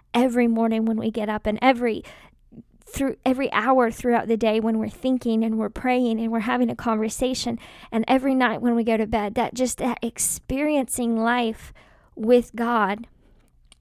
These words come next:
And if we think about our relationship in that way,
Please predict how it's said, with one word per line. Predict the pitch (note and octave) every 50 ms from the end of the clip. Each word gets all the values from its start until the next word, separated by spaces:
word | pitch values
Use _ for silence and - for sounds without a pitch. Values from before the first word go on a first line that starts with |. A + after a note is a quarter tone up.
| _ _ - - - - - - _ _ _ -
And | B3+ C4 B3+ B3+ B3 B3 B3 - - - _ _ _ _ _ - - _ _ _ _ _ _ _ _ _ _ _ _ _ -
if | D4 C#4+ -
we | C#4 C4+ C4
think | - - D4 D4+ D#4 -
about | D#4+ B3 C4 B3+ B3
our | B3 A#3
relationship | A#3+ A#3 A3+ A#3 A#3 B3+ C4 - - B3+ A#3 - A#3+ A3+ -
in | A3+ A3+
that | A3+ A3 - A3+
way, | A#3 A#3 A3+ A3+ A#3